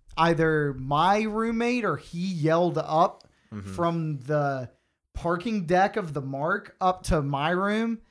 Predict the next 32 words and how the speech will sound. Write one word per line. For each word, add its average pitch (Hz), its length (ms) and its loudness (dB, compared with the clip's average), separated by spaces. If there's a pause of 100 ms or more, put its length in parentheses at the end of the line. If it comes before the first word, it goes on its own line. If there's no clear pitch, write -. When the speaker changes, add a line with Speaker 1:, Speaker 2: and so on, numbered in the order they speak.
Speaker 2:
Uh-huh. 110 340 -6
Speaker 1:
and 160 360 2
we, 165 340 4
he 175 200 -2
was 151 220 -2
like, 135 180 -4
"Hey, 208 240 6
I 196 120 10
play 196 240 4
guitar." 180 600 4 (320)
Speaker 2:
Yeah. 113 180 -8
Speaker 1:
And 131 120 -10
I 147 80 0
was 147 220 0
like, 143 180 2
"I 220 200 8
play 190 420 6
guitar, 156 400 4
obviously." 160 720 8
Speaker 2:
<laughs> 139 120 2
Speaker 1:
And 139 140 -2
so 156 380 4
he 160 240 0
came 170 280 4
up, 165 300 6
and, 143 320 0 (480)
um, 139 400 2 (760)
he 185 160 -4
was 156 200 0
carrying 165 840 -2
a, 143 300 0
uh, 135 380 -4